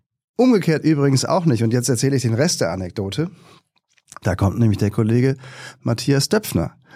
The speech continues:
mein ehemaliger, ehemaliger, ganz lange zurückliegender Chef, ähm, bei Springer und bei der Welt. Der schrieb dann zurück, beziehungsweise veröffentlichte einen Text, der sich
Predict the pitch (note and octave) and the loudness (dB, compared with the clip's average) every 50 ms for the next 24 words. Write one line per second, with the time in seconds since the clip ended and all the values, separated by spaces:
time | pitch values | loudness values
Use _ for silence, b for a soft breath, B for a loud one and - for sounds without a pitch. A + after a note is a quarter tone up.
0 | B B B - F2+ F#2+ - - C#3+ D3 C3+ A2+ A2 G#2+ G2+ G#2 G2+ G#2 F2 - | B B B -4 -4 -2 0 2 2 2 4 4 2 2 2 2 2 2 0 -2
1 | - C3 C#3 C#3 A#2+ A2 G#2+ G2+ F#2+ F#2+ F#2 F2 - - - A2+ B2+ - - G#2+ | 0 0 2 2 4 2 2 2 0 0 -2 -4 -6 -4 -4 -2 -2 -2 -2 -2
2 | A2 A2 G#2+ - G#2 G#2 G2+ G#2 F#2+ F#2+ F2+ F#2 G2 - - A3+ B3 - - _ | -2 -2 -2 -2 -2 -2 -2 -4 -8 -6 -6 -4 -4 -2 -2 -2 -2 -4 -10 _
3 | _ _ _ _ _ _ _ _ _ _ _ _ _ _ _ _ _ _ _ _ | _ _ _ _ _ _ _ _ _ _ _ _ _ _ _ _ _ _ _ _
4 | _ - _ _ - A#2 A#2 A#2 A2+ G#2 F#2+ F#2+ G#2+ F#2 F2+ - - - B2+ C#3+ | _ -20 _ _ -2 0 0 2 0 -2 -4 -4 -2 -2 -2 -2 -2 0 0 2
5 | F3 G#3+ C4+ - b b b b b b _ - - A2 G2+ G2 F2 F2 E2 F#2+ | 2 0 -2 -4 b b b b b b _ 0 0 2 2 2 0 0 0 2
6 | A#2 D#3 A3 - - - _ _ _ _ _ _ _ _ _ _ _ _ _ _ | 0 0 0 -4 -8 -14 _ _ _ _ _ _ _ _ _ _ _ _ _ _
7 | B B B B B B B B B B B B B _ _ - D3 F3+ F#3 - | B B B B B B B B B B B B B _ _ 2 2 2 2 2
8 | - F#3 E3 - B2+ A#2 A#2 - B2+ A2+ C#3 G3+ A#3+ - - B2 - - D3 D#3 | 0 -2 0 0 0 0 0 0 0 2 2 2 0 0 -2 -2 0 2 2 2
9 | D#3 C#3+ - C#3 C3+ C3+ A#2+ C3 A#2+ - C#3 - - F#3 F#3+ - D#3+ C#3+ - C#3+ | 2 2 0 0 0 0 2 0 -2 -2 -2 -2 -2 -4 -4 -4 -8 -6 -4 -4
10 | B2+ - - G#2+ - - G2 F#2 F#2 F2+ - - D3+ - - - B2+ A#2 A2+ A#2 | -4 -2 -4 -4 -2 -2 -2 -2 -4 -4 -2 -2 -2 -2 -2 -2 -2 -2 0 -2
11 | G#2+ - | -4 -6